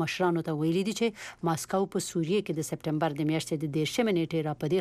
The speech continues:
خوا چې هوایي بریدونه یې پیل کړي دي، ډېر پرمختګونه کړي دي. پوتین وویل، «په سلګونو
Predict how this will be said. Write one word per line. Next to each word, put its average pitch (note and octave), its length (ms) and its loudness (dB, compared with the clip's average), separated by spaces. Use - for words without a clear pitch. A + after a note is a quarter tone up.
خوا F#3+ 160 4
چې - 480 -6
هوایي D#3+ 380 2
بریدونه D#3+ 320 2
یې - 100 -6
پیل D3+ 160 -6
کړي G#3+ 320 0
دي، G#3+ 160 0
ډېر F#3+ 240 2
پرمختګونه D3 640 -4
کړي C3+ 160 -2
دي. A#2 80 -4
پوتین G#3 320 4
وویل، G#3 240 2
«په - 400 -6
سلګونو G#3 340 0